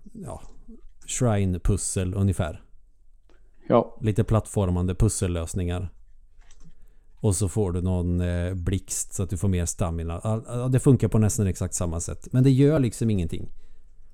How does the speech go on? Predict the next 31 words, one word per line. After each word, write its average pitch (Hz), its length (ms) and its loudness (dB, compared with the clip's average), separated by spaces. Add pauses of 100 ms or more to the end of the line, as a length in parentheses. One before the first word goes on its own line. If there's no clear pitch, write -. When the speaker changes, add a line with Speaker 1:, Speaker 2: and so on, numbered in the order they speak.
(280)
Speaker 2:
Nej. 104 220 2 (1400)
Speaker 1:
Det 117 340 4
var 117 180 0
kul 101 380 2
att 101 280 0
det 110 120 2
var 101 220 2
någon 92 240 -2
som 92 140 -4
faktiskt, 92 540 -6
eh, 92 320 -4 (100)
passade 92 320 0
på 95 180 0
att 92 80 2
göra 101 440 2
ett - 560 -4
liknande 95 680 0
spel. 98 440 0 (160)
Fast 101 240 -4
det - 60 8
Speaker 2:
Ja. 202 40 10
Speaker 1:
känns 95 460 0
också 90 400 -4
som - 160 -2
att - 260 -6
det 87 80 -2
är 82 220 -2
ett 85 60 -6
helt 87 200 -4
annat 85 320 -4
spel. 90 260 -6